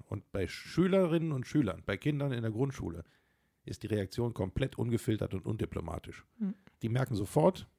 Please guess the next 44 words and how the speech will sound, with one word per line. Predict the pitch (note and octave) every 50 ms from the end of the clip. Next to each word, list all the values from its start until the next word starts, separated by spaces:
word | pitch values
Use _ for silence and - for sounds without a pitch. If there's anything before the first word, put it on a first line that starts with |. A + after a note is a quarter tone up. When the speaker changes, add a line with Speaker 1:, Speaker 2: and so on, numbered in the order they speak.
| _ _ _ -
Speaker 1:
ob | - -
du | - -
sie | F2 A2 A2+
ernst | A2 A#2 B2+ - A2+
nimmst | G#2 F#2 -
oder | - F#2 F#2+
nicht, | G#2+ C#3 C#3+ C#3+
und | - F#2+ F2
die | F#2
können | - - A2 G#2 G2
dir | G2+ G2
nach | F#2 F2 E2+
fünf | - D3 C#3+ -
Minuten | - A#2 A#2 - - -
zeigen, | - F#2+ F#2 F#2+ F#2
dass | F2+ F2 -
das | - - -
scheiße | - - F#2+ F#2 - -
ist. | - - - _ _ _ _ _ -
Und | - A2+ G#2 - -
da | G#2+ A2
diese | G#2 G#2+ A2 G2 F2
Feedback-Kultur | - - - G#3+ - - G2+ F2 - - F2+ E2+ - - - - - - - -
in | - G2 F#2+ -
unserem | G2+ G#2 G2+ G2+ F#2+
Orchesterleben | - F2 - - E3+ E3+ - - F2+ E2+ E2 F#2 F#2 E2+ F2 E2+
so | E2+ E2+ G#2 A#2 A2+
nicht | A2 G2 - -
geht, | - B2+ C3 F2 - - - _ _ _ _ _ _ _ _ _
finde | _ - - G#2+ G#2
ich | -
das | - - G2 -
sehr | - F2+
hilfreich. | F2 A#2+ A#2 - - - - - - - _ _ _ _ _ _ _ _ _ _ _ _ _ _ _ -
Im | - G2+
Orchester | F#2 D#2 - - C#3+ C3 - D3 A#2
sitze | G2 C3 - -
ich | A#2+ -
ja | B2 C3 C3 - - _ _ _ _ _ _
in | - A#2 G2+
einer | G2 F#2 F2
Kontrabassgruppe | - C3 C3 C#3+ C3 B2+ D3 - - D3 D3 D#3 D3+
mit | A#2+ G#2+ A2 -
einem | G#2+ G#2 -